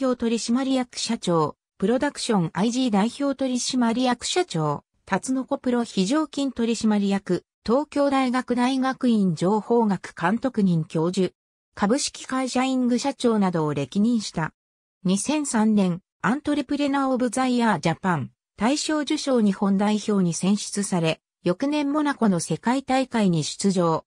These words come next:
二千四年デジタルコンテンツグランプリドカージ、会長賞を受賞。東京都出身。千九百八十年代に、タツノコプロにて、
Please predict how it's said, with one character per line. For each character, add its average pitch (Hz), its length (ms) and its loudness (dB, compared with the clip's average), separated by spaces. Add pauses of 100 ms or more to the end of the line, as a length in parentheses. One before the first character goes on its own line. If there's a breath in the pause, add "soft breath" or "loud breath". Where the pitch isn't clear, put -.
(340)
二 180 140 2
千 311 320 -2
四 277 120 0
年 233 220 2
デ 190 100 2
ジ 269 160 -2
タ 294 140 0
ル 269 80 -6
コ 277 160 -2
ン 269 80 -2
テ 294 160 -2
ン 262 80 -4
ツ 269 160 0
グ 254 120 0
ラ 254 120 0
ン 285 80 -4
プ 196 120 -2
リ 175 140 0
ド 175 120 -2
カ 190 160 0
ー 175 60 0
ジ、 156 240 -4 (220)
会 269 240 0
長 294 220 -2
賞 214 280 2
を 170 40 6
受 147 180 -2
賞。 151 420 -2 (360)
東 302 240 0
京 302 240 0
都 269 120 -4
出 240 160 -4
身。 160 360 -4 (500)
千 339 320 -2
九 285 260 -2
百 208 280 -2
八 247 320 -4
十 285 180 0
年 269 260 2
代 170 220 2
に、 156 200 -4 (200)
タ - 140 0
ツ 262 160 -6
ノ 254 100 -4
コ 277 140 -4
プ 254 140 -2
ロ 254 80 2
に 196 160 2
て、 175 240 0